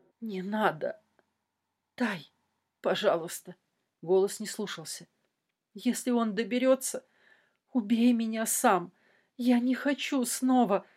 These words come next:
Судорожно вцепилась в ворот его рубахи. «Только не все сначала, Тай! Лучше ты! Так хотя бы быстро!» Он наотмашь хлестнул по лицу.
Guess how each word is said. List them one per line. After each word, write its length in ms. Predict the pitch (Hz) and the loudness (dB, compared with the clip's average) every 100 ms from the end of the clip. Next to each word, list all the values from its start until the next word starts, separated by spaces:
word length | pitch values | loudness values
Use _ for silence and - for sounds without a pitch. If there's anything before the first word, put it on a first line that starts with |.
| _ _ _ _ | _ _ _ _
Судорожно 640 | - - 233 226 220 202 214 | -8 -2 0 0 -2 -4 -6
вцепилась 600 | - 220 226 220 208 - | -6 -8 -4 -4 -6 -8
в 160 | 165 | -8
ворот 320 | 185 202 202 - | -2 0 -2 -6
его 260 | 180 180 | -8 -6
рубахи. 520 | 175 147 156 151 - _ _ _ _ _ _ | -6 -8 -10 -10 -16 _ _ _ _ _ _
«Только 400 | - 226 247 233 | -10 -10 -6 -6
не 180 | 220 226 | -6 -8
все 260 | - 240 247 | -6 -2 -2
сначала, 760 | - 220 - - 190 180 - _ | -2 -6 -4 -2 0 -2 -6 _
Тай! 340 | 240 208 180 - - - - | 2 4 2 -6 -20 -20 -6
Лучше 420 | 269 285 - - - _ | -2 -2 -4 -10 -12 _
ты! 320 | - 233 180 - - - _ | 0 0 0 -10 -20 -20 _
Так 240 | 269 247 | 0 2
хотя 380 | - - - 254 | 2 0 6 6
бы 160 | 220 269 | 6 2
быстро!» 640 | 233 294 220 - 214 - - _ _ _ _ | 4 4 4 4 2 2 -4 _ _ _ _
Он 240 | 208 247 233 | 2 2 4
наотмашь 580 | 240 285 285 262 247 | 4 2 0 -2 -4
хлестнул 480 | - 196 - 180 185 | -6 -8 -6 -6 -6
по 140 | 180 190 | -4 -4
лицу. 460 | 185 - - 139 | -4 -6 -10 -14